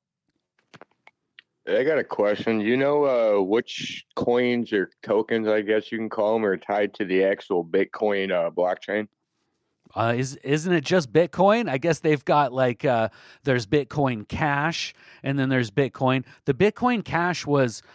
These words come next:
Speaker 2: uh, a fork of Bitcoin that was trying to solve, um, I can't remember exactly which problem it was trying to solve, but it's kind of gone away, um, in recent years out of mind.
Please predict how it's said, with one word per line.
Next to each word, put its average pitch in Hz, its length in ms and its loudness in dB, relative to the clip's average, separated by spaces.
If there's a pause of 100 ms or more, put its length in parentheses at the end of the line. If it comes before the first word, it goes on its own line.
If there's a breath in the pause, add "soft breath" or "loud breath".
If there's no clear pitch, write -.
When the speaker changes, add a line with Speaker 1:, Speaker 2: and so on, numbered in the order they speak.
(180 soft breath)
Speaker 2:
uh, 123 380 2
a 127 140 2
fork 165 560 2
of 117 240 -4
Bitcoin 127 540 -2
that 117 100 -6
was 113 120 -8
trying 143 360 -2
to 120 160 -12
solve, 127 680 4 (380 soft breath)
um, 120 220 -4
I 131 60 -8
can't 175 180 -2
remember 151 240 2
exactly 131 400 -2
which 135 320 -2
problem 147 240 0
it - 20 -4
was 117 100 -4
trying 127 280 -4
to 101 60 -12
solve, 131 340 2
but 117 100 -2
it's 139 160 -2
kind 170 260 -4
of 120 120 -6
gone 135 280 0
away, 120 460 0 (340 soft breath)
um, 123 160 -6
in 120 140 -4
recent 127 320 -6
years 120 340 -2
out 123 240 0
of 101 140 -8
mind. 113 420 -2